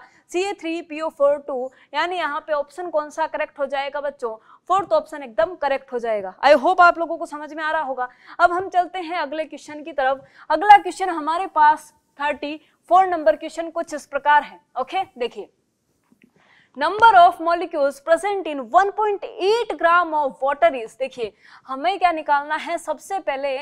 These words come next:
मॉलिक्यूल निकालना है। क्या निकालना है? मॉलिक्यूल। बच्चों, मॉलिक्यूल निकालने के लिए सबसे पहले हमें कैलकुलेट करना पड़ेगा number of mole,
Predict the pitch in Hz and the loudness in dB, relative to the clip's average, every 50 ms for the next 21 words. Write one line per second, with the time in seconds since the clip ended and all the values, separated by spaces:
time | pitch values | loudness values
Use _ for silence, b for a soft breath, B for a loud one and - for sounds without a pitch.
0 | 285 b b b b b b 247 262 277 277 285 294 - - 302 330 330 311 269 | -10 b b b b b b -8 -6 -6 -6 -6 -8 -10 -10 -10 -8 -8 -8 -6
1 | - 240 233 233 247 254 254 208 175 196 196 - 254 277 277 277 285 285 285 294 | -4 -4 -4 -4 -4 -8 -10 -10 -12 -14 -10 -8 -6 -6 -6 -4 -4 -4 -4 -4
2 | 294 294 - 269 285 233 233 b b b b b b 254 262 262 262 262 254 - | -6 -8 -8 -8 -10 -10 -12 b b b b b b -10 -8 -8 -8 -10 -8 -8
3 | 247 214 190 b b b b 277 311 311 - 403 392 339 311 320 320 330 339 339 | -10 -10 -10 b b b b -4 -4 -4 -4 -8 -8 -6 -6 -6 -6 -8 -8 -8
4 | 381 392 392 349 320 - 294 302 302 320 349 392 370 311 330 320 311 330 359 339 | -10 -8 -8 -8 -8 -4 -4 -4 -4 -4 -8 -10 -8 -8 -10 -10 -10 -10 -10 -12
5 | - 302 277 - - 392 403 - 311 247 240 320 339 349 - 269 285 302 330 294 | -12 -14 -14 -14 -12 -12 -10 -10 -10 -10 -10 -10 -10 -10 -10 -12 -12 -14 -12 -10
6 | - 269 277 277 - 330 339 403 403 - 330 330 320 311 320 339 320 - 302 277 | -10 -10 -10 -10 -10 -8 -8 -8 -8 -8 -8 -10 -8 -8 -8 -8 -8 -6 -6 -6
7 | 285 262 247 247 254 262 B B B B B B 262 285 302 311 349 370 403 381 | -4 -2 0 0 -2 -2 B B B B B B -8 -6 -6 -4 -2 -2 -2 0
8 | 320 285 285 294 294 - 269 247 247 240 226 226 220 | 0 0 0 -2 -4 -6 -10 -10 -10 -8 -8 -8 -8